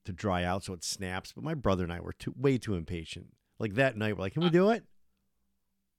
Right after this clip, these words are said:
Speaker 2: we lit-, I've literally never done that. We never <laughs> did that in our house.
Speaker 1: Seriously?
Speaker 2: Yeah, never did it.
Speaker 1: Oh, we always did it, me and my brother.
Speaker 2: We probably ate it. We were probably so,
Speaker 1: It's
Speaker 2: <laughs> there's probably so much
Speaker 1: <laughs>
Speaker 2: of the,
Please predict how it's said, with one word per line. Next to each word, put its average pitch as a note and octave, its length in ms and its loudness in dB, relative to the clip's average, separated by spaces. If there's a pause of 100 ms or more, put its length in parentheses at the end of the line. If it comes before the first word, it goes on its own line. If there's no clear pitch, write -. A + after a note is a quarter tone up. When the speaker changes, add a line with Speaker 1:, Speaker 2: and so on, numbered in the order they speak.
(140)
Speaker 2:
we C3+ 240 2
lit-, A2+ 300 -4
I've B2 260 0 (160)
literally C3 400 4
never G#2+ 260 -4
done G2 220 -6
that. F#2+ 220 -8 (140)
We A#2 140 0
never G2+ 240 -8
<laughs> - 0 -
did D3+ 180 -6
that C#3 220 6
in - 140 -2
our D3+ 240 2
house. - 300 -8 (100)
Speaker 1:
Seriously? D3+ 720 0 (840)
Speaker 2:
Yeah, F#2+ 100 -10 (300)
never E2+ 200 -8
did E2+ 200 -12
it. E2+ 120 -10 (180)
Speaker 1:
Oh, A#2 120 -2
we G2+ 180 0
always F2+ 280 -4
did E2+ 160 -12
it, E2+ 80 -14
me F#2 80 -12
and F2 100 -10
my E2 60 -10
brother. F2 360 -10 (120)
Speaker 2:
We - 60 4
probably F3+ 300 8
ate D3+ 280 6
it. B2 240 0
We C3 80 -6
were D#3 100 4
probably F3 260 8
so, - 160 2 (300)
Speaker 1:
It's C#3+ 140 2
Speaker 2:
<laughs> - 40 2
there's A#3+ 200 8
probably G#3 240 6
so C#3+ 200 8
much E3 240 4
Speaker 1:
<laughs> D#3 60 -4
Speaker 2:
of - 0 -
the, F#3 200 6